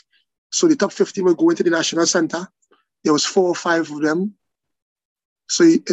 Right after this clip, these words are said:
you'll have a pool of over fifty players. Then it would cut it to ten and to five from every, every district was, or, um, states, whatever. It was the, we call it zones.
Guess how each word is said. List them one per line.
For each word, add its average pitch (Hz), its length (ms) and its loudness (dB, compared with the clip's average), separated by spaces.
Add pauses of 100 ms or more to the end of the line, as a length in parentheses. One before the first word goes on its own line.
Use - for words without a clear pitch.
you'll 170 160 4
have 170 120 0
a 165 60 -2
pool 185 280 0
of 160 240 -4
over 165 180 0
fifty - 300 -2
players. 165 560 -2 (520)
Then 156 120 0
it 160 40 4
would 160 120 4
cut 180 160 0
it 170 80 0
to 160 80 0
ten 196 500 -2 (680)
and 139 140 -8
to 147 60 -8
five 143 380 -4 (960)
from - 180 -4
every, 165 360 4 (220)
every 160 320 4
district 165 460 0
was, 147 260 -2
or, 147 240 0 (100)
um, 147 280 0
states, - 420 0 (160)
whatever. 160 400 -2 (800)
It - 120 0
was 170 200 4
the, 185 100 2
we 196 140 4
call 190 180 2
it 165 60 -2
zones. 143 640 -2